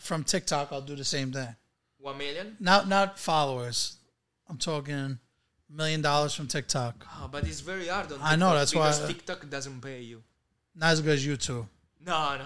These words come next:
Speaker 2: no, no, no, absolutely no.
Speaker 1: <laughs> What, what's next for you, Nick? What do you see your career going? What's your goals
Speaker 2: Okay,
Speaker 1: in the next
Speaker 2: my,
Speaker 1: five years, ten years?
Speaker 2: my dream is opening a, a fast food about Panzerotti.
Speaker 1: Oh, that's a good idea.
Speaker 2: Yes, but, uh,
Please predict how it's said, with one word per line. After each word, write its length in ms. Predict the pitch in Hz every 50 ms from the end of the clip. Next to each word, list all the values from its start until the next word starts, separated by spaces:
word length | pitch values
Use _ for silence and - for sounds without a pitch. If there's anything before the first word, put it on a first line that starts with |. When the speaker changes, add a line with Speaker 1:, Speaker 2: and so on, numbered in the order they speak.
| 147 156 131
Speaker 2:
no, 220 | 131 143 - -
no, 60 | - - 127
no, 60 | 127 123 127
absolutely 440 | 135 139 185 143 135 139 143 135 139
no. 140 | 135 131 135 127 123
Speaker 1:
<laughs> 100 | - -
What, 300 | - 196 185 208 226 -
what's 260 | 185 208 226 220 - 226
next 260 | 233 214 185 - -
for 80 | - 180
you, 100 | 151 143
Nick? 320 | 143 143 135 135 127 -
What 100 | 156 156
do 60 | 160
you 80 | 170 170
see 500 | 165 - - 180 170 165 160 160 156 - _ _ _ _ _ _
your 140 | - 165 156
career 340 | 156 - - 170 165 160 156
going? 480 | 147 147 156 151 151 151 151 151 151 147
What's 240 | 143 147 143 -
your 100 | 175 156
goals 680 | 139 135 139 147 147 147 147 147 143 139 - - - - - _ _ _ _ _ _ -
Speaker 2:
Okay, 180 | - 170 - 160
Speaker 1:
in 40 | 156
the 60 | 160 165 160
next 200 | 156 - - -
Speaker 2:
my, 80 | 175
Speaker 1:
five 180 | 156 156 151 147
years, 380 | 156 151 156 156 156 151 147 -
ten 200 | - 170 156 151
years? 280 | 151 151 151 147 147 156
Speaker 2:
my 100 | 175 175
dream 360 | 156 175 190 202 214 214 190
is 260 | 165 160 156 147 160
opening 460 | 170 175 170 175 170 175 170 170 165 156
a, 540 | 147 143 139 139 135 135 131 127 127 123 123 123 _ _ _ - -
a 40 |
fast 280 | 151 151 196 196 196 -
food 220 | - 185 180 175
about 300 | 170 151 156 151 151 -
Panzerotti. 680 | - 165 160 156 165 165 160 170 190 190 - - 220 214 - _ _ _ _ _ _ _
Speaker 1:
Oh, 180 | - 214 226 190
that's 160 | 175 190 156
a 20 | 156
good 120 | 190 202 208 202 190
idea. 280 | 254 277 220 160 127 117 - _ _ _ _ _
Speaker 2:
Yes, 680 | _ 156 170 165 160 180 220 233 - - - - - - _ -
but, 200 | 156 156 - - - - - - - - _ _ _ _
uh, 40 | -